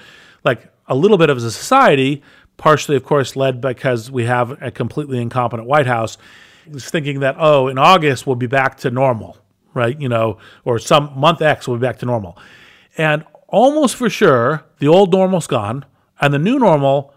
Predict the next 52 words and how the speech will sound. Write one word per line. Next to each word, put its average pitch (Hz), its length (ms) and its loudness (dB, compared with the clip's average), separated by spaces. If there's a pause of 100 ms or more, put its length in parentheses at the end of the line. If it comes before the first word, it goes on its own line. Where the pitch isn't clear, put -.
(140)
is 151 320 -2
gonna 147 200 -2
be 135 80 2
different 127 520 0
than 139 100 2
the 143 80 0
old 131 180 2
normal. 107 220 -8
That 196 120 -6
doesn't 254 200 -2
mean 233 120 0
that 196 100 4
it's 156 100 -2
always, 147 300 2 (180)
like, - 100 -8 (220)
we'll 233 80 -8
get 220 100 0
back 185 200 4
to 170 80 2
economic 143 360 -2
growth 220 360 2
and, 147 180 -4 (300)
and 147 120 -2
prosperity 165 480 2
and 147 120 -4
so 156 100 -2
forth 147 180 2
at 135 220 -2
some 127 260 0
point, 208 380 0 (440)
length 127 400 -4
of 107 80 -10
recession, 135 440 -2
depression, 131 540 -4
et 120 100 -12
cetera, 131 380 -2 (400)
is 117 80 -18
the 123 60 -4
way - 40 0
of - 40 0
doing 190 140 0
this, 165 120 -4
but - 240 0 (720)
the 165 120 0
old 190 220 4
normal's 151 320 0
gone. 98 240 -14 (1120)
And 175 100 4
as 165 100 0
part 330 240 0
of 285 80 2
that, 143 400 2